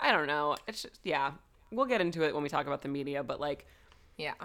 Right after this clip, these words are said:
Speaker 1: just let kids like things. Um, in nineteen ninety-five, JonBenét was accidentally hit in the face with a golf club by her brother on the backswing. The same year, she tripped in a go-, grocery store and landed on her nose.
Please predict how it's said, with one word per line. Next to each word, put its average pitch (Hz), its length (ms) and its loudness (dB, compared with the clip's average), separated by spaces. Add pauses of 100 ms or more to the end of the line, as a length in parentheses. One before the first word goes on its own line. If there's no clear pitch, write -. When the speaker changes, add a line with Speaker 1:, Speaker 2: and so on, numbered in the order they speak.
(500)
Speaker 1:
just 349 300 -8
let 202 280 -6
kids - 380 -10
like 143 220 -6
things. - 480 -12
Um, 180 460 -2 (2250)
in 285 100 4
nineteen 285 300 4
ninety-five, 202 840 8
JonBenét 208 380 2
was 214 120 0
accidentally 185 500 4
hit 196 100 0
in - 60 -4
the 175 80 -2
face 160 220 2
with 165 60 -10
a 156 80 0
golf 151 300 0
club 160 240 4
by 156 140 4
her 156 120 -2
brother 147 400 2
on 147 120 4
the 139 80 -2
backswing. 202 720 -4 (380)
The 185 60 -2
same 254 320 2
year, 208 320 6
she 196 120 -8
tripped 190 200 -4
in 180 80 -2
a 170 40 2
go-, 151 200 2 (180)
grocery 208 320 2
store 170 320 2
and 151 140 0
landed 147 260 0
on 143 140 0
her 151 100 -2
nose. 151 560 2